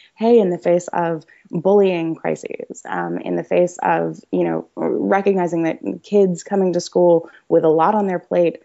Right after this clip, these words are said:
thinking about everything but classroom learning, maybe need to have their mental and emotional needs taken care of.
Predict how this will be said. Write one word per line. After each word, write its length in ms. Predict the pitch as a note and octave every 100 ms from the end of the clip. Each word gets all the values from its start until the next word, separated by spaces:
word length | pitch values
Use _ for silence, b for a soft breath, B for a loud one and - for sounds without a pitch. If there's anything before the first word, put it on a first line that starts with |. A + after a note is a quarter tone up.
| b _
thinking 280 | F#3 F3+ F#3
about 340 | F3 E3 D#3+ - - E3+ - _ -
everything 640 | G3+ G3 F#3+ F3 D#3+ D#3
but 540 | E3 D3+ F#3 G#3 - -
classroom 520 | - F3 F3+ F3+ E3+ E3+
learning, 500 | E3 G3+ C4 C4+ C#4 b b -
maybe 260 | A3+ C4+
need 260 | B3 A#3+ A3
to 60 |
have 300 | G3 G3 A3+
their 120 | F#3 E3+
mental 360 | E3+ F3 F3
and 80 | E3
emotional 460 | E3 E3 - D#3+ D#3
needs 340 | E3 D#3+ D#3+
taken 340 | - D3+ D#3
care 260 | C#3+ G1+ G1+ G1+
of. 140 | -